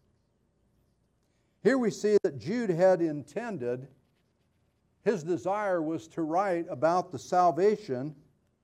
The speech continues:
that all believers enjoyed, but he was compelled instead to write a call to battle for the truth in the light of the apostate teachers,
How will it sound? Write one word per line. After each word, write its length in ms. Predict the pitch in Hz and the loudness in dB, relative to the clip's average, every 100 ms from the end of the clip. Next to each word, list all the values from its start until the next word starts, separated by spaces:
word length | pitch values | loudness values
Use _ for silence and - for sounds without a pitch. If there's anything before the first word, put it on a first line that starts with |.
| _ _ _ _ _ _ _ | _ _ _ _ _ _ _
that 200 | 135 165 | 0 4
all 220 | 175 196 214 | 8 8 8
believers 640 | 185 185 214 190 185 147 | 4 4 2 2 2 2
enjoyed, 720 | 165 143 110 202 147 135 139 | -2 -2 0 4 4 4 0
but 140 | 131 127 | -4 -6
he 100 | 196 | -6
was 240 | 180 165 | -8 -8
compelled 880 | - 160 151 - 247 214 135 151 135 _ _ _ _ _ _ _ _ _ _ _ _ | -10 -12 -10 -6 -2 2 2 -2 -10 _ _ _ _ _ _ _ _ _ _ _ _
instead 840 | 151 156 - - 196 165 147 131 | -6 -6 -8 -2 4 6 6 4
to 100 | - | -4
write 400 | 135 143 160 165 160 | -2 2 4 2 -4
a 140 | 139 135 | -6 -6
call 720 | 139 - 185 151 110 107 - _ _ _ _ _ | -6 -2 4 4 4 0 -8 _ _ _ _ _
to 100 | - | -14
battle 440 | 135 143 185 196 175 | -6 -2 0 0 -4
for 260 | - 151 | -6 -6
the 100 | 131 | -4
truth 680 | 127 - - 208 127 123 - _ _ _ _ _ _ _ - | -6 -8 2 4 4 0 -8 _ _ _ _ _ _ _ -8
in 120 | 139 | -2
the 140 | 135 | 0
light 360 | 139 156 170 170 - - | 4 6 4 0 -8 -12
of 160 | 170 147 | -8 -4
the 120 | 156 | -2
apostate 760 | 151 - 160 143 - 143 131 | -4 -4 -4 -6 -8 -10 -10
teachers, 600 | - 139 - 101 82 _ | -12 -14 -14 -18 -20 _